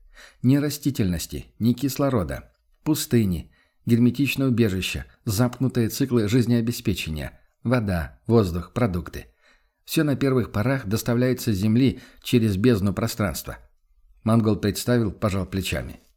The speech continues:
Ну, все как здесь у нас, в отчужденных пространствах. На Автонах тоже апельсины не растут. М-связь при чем? Ходишь вокруг да около. Так вот,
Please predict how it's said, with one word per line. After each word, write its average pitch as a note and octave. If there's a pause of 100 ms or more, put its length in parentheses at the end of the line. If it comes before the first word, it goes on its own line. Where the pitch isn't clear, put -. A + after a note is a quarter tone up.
(100)
Ну, D3
все C#3
как D#3+
здесь C3+
у D#3
нас, B2+ (140)
в A2+
отчужденных A#2+
пространствах. - (480)
На D3+
Автонах D3+
тоже A2
апельсины G2+
не G2
растут. F#2 (440)
М-связь C#3+
при A#2+
чем? C#2+ (260)
Ходишь B2+
вокруг A#2
да G2
около. - (400)
Так B2
вот, D#2+